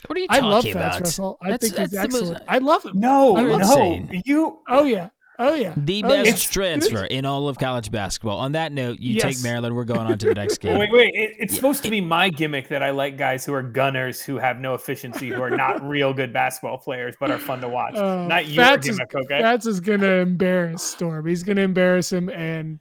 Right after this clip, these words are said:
Speaker 2: there's nothing Virginia Tech can do about
Speaker 1: Well,
Speaker 2: it. So give me
Speaker 1: uh,
Speaker 2: Maryland
Speaker 1: you know, this
Speaker 2: all
Speaker 1: is a
Speaker 2: day.
Speaker 1: tasty A C C Big Ten challenge because, uh,
Speaker 2: It
Speaker 1: I,
Speaker 2: is?
Speaker 1: you know, Penn State might not be a nuke, but it might be a bomb. Just, uh, giving six points to this
Speaker 2: <laughs>
Speaker 1: horrendous, embarrassing Miami team, which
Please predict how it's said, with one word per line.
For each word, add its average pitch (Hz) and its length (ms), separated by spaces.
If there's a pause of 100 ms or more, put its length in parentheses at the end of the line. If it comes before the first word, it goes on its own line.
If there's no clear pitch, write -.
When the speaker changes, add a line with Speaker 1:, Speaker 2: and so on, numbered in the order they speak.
Speaker 2:
there's 175 300
nothing 175 340
Virginia 170 360
Tech 165 240
can 170 120
do 160 140
about 151 100
Speaker 1:
Well, 190 160
Speaker 2:
it. - 80
So 160 160
give 190 100
me 180 60
Speaker 1:
uh, 175 60
Speaker 2:
Maryland 165 400
Speaker 1:
you 175 60
know, 208 80
this 226 160
Speaker 2:
all 165 40
Speaker 1:
is 302 120
a 247 100
Speaker 2:
day. 147 60
Speaker 1:
tasty 131 640
A 104 120
C 104 200
C 101 260
Big 98 260
Ten 104 220
challenge 104 460
because, 113 640 (100)
uh, - 160
Speaker 2:
It 180 120
Speaker 1:
I, - 20
Speaker 2:
is? - 320 (220)
Speaker 1:
you 147 100
know, 143 80
Penn 190 320
State 180 400
might 135 300
not 139 240
be 131 140
a 113 60
nuke, 113 260
but 127 100
it 123 60
might 127 220
be 131 80
a 107 60
bomb. 104 500
Just, - 260
uh, 110 220 (120)
giving 127 300
six - 300
points 123 360 (360)
to 123 100
this 113 240 (200)
Speaker 2:
<laughs> - 180
Speaker 1:
horrendous, 117 800
embarrassing 107 640
Miami 98 360
team, 113 440
which 104 280